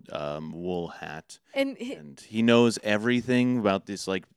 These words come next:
Speaker 1: about, like, people's musical career, and everybody's, like, so taken aback by the questions that he asks 'cause there's, like, so,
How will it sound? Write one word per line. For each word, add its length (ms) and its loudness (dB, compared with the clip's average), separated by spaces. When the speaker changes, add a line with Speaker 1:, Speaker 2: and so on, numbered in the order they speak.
Speaker 1:
about, 440 -2
like, 260 -6
people's 340 -10
musical 380 -6
career, 560 -4
and 120 -6
everybody's, 460 -6
like, 320 -8
so 720 -4
taken 280 -10
aback 400 -12
by 400 -12
the 200 -10
questions 400 -14
that 100 -6
he 100 -6
asks 300 -8
'cause 100 -18
there's, 220 -10
like, 140 -12
so, 640 -12